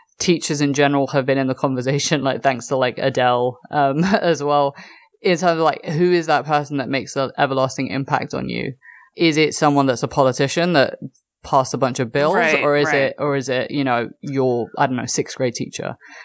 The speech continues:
Speaker 1: Um, and
Speaker 2: Yeah.
Speaker 1: it's usually the latter. <laughs> So,
Speaker 2: Mm-hmm.
Speaker 1: um, e-,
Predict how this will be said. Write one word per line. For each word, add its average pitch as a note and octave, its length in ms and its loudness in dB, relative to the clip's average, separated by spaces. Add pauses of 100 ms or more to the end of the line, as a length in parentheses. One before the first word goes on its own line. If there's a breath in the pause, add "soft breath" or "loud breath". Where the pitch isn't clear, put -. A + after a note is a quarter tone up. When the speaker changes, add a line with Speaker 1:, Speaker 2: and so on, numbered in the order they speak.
(120)
Speaker 1:
Um, C#3+ 340 2
and C#3+ 120 -2
Speaker 2:
Yeah. E3 140 2
Speaker 1:
it's D#3 180 0
usually C#3+ 260 0
the B2+ 120 -4
latter. A#2 380 -2
<laughs> A3+ 380 0
So, A3 200 0
Speaker 2:
Mm-hmm. F#3 680 0
Speaker 1:
um, D#3+ 420 2
e-, - 160 2